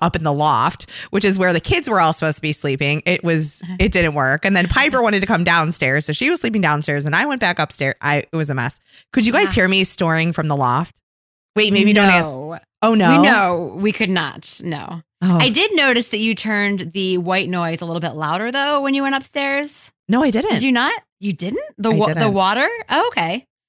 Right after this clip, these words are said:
Speaker 2: It seemed louder. I mean, it was fine. I see.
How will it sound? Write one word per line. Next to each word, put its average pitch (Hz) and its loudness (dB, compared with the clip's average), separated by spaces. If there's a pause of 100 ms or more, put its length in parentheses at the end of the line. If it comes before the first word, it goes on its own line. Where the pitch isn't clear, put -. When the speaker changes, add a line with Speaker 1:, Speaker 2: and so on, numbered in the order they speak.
(260)
Speaker 2:
It - -2
seemed 302 2
louder. 190 -2
I 226 0
mean, 247 4
it 226 -2
was 190 -4
fine. 143 -4 (640)
I 240 2
see. - -4